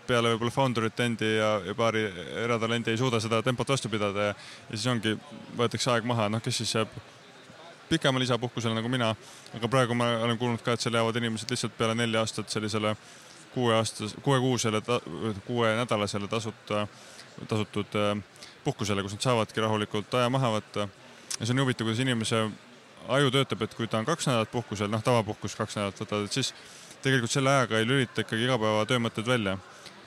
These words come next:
Aga kuskil see nelja nädala pärast hakkab olema see, et inimene päriselt tunneb, et, et tal ei ole enam igapäevast seost sellega. Või kolm-neli nädalat on see kuskil see piir.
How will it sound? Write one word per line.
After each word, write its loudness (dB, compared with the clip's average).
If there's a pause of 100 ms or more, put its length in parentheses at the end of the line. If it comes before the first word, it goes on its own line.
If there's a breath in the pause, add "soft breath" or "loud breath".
(380)
Aga -8
kuskil -2
see 2
nelja 4 (180)
nädala 4
pärast -2
hakkab -2
olema 2
see, 4
et -4
inimene 2
päriselt 0
tunneb, 0
et, -6
et -6
tal 2
ei 4
ole 4
enam 0 (240)
igapäevast 0
seost 0
sellega. -2 (1120 loud breath)
Või 2
kolm-neli 4
nädalat 2
on -6
see -2
kuskil -6
see -4
piir. 0